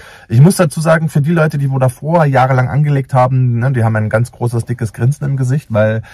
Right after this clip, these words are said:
die haben natürlich alles richtig gemacht. Das ist wieder einer dieser Beispiele, wo ich sagen muss, ähm, ja, hättet ihr mal, hättet ihr mal, ja.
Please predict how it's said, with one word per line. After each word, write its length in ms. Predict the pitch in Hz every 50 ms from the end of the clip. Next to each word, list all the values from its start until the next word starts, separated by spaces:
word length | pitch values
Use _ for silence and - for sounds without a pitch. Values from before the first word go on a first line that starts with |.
| - - - -
die 80 | - 117
haben 80 | 107
natürlich 340 | 113 107 - - 123 117 113
alles 200 | 90 104 104 101
richtig 280 | 110 131 - - 143 127
gemacht. 360 | - 123 123 123 135 135 -
Das 120 | 117 104 110
ist 120 | 104 101
wieder 160 | 117 120 110
einer 140 | 98 110 107
dieser 220 | 110 107 107 104
Beispiele, 500 | 95 98 101 123 - - - 120 117 110
wo 80 | 113 110
ich 100 | 107 -
sagen 240 | - 107 107 113 113
muss, 320 | 110 110 110 - - - - - - - - - - - - - _ -
ähm, 640 | 110 107 104 104 104 104 104 107 104 101 101 101 - _ _
ja, 300 | - 101 98 107 131 143
hättet 340 | 120 107 113 107 - 135 127
ihr 100 | - 120
mal, 240 | 127 131 131 135 135
hättet 320 | 104 107 - - 135 127
ihr 120 | - 127
mal, 280 | 131 135 139 139 143 143
ja. 260 | 113 101 110 131 151